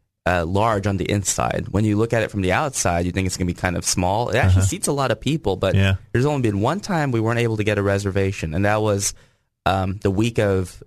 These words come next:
Speaker 1: Valentine's Day.
Speaker 2: Well, wow, what
Speaker 1: Yeah.
Speaker 2: a big surprise! You tried to go on Valentine's Day.
Speaker 1: Surprisingly, we were there for Saint Patrick's Day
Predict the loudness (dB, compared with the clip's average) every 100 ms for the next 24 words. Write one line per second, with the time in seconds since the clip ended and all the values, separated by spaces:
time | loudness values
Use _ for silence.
0 | _ -2 0 0 0 -2 -2 0 0 0
1 | 2 2 4 2 2 2 2 2 0 2
2 | 2 4 2 2 2 2 2 4 4 4
3 | 2 0 0 2 2 2 2 2 2 2
4 | 2 2 2 2 2 2 0 2 2 2
5 | 0 0 2 2 2 2 2 0 -2 -2
6 | 0 0 0 -2 -4 -2 0 2 0